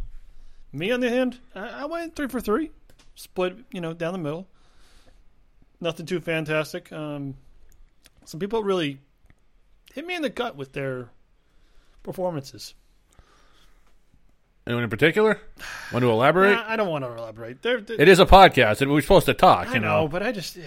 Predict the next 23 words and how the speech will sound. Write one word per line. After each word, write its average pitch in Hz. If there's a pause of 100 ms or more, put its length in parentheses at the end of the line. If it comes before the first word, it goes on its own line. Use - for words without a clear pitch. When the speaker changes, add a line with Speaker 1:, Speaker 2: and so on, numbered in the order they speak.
(840)
Speaker 1:
in 185
between 240
that 208
and 175
my 170
fantasy 180
teams, 156
I 156
just, 156
I 175
just 170
wanted 151
to 120 (400)
crumple 247
up 190
the 156
weekend 151
and 131
just 131
say, 139
"I'm 160
moving 135
on." 98